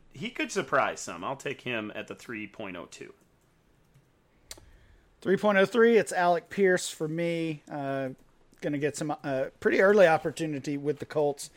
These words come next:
Speaker 2: Could even be their wide receiver two there, potentially.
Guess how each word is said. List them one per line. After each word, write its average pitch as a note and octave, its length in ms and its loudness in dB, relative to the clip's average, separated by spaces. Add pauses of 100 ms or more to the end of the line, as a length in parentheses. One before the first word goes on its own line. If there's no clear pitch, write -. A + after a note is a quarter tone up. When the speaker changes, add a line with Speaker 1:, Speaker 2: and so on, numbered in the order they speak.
(220)
Speaker 2:
Could F3+ 180 2
even D#3+ 260 4
be D3 140 4
their C#3 160 2
wide C3+ 320 2
receiver C3+ 320 -8
two C3 320 -8
there, G#2 220 -10
potentially. - 640 -18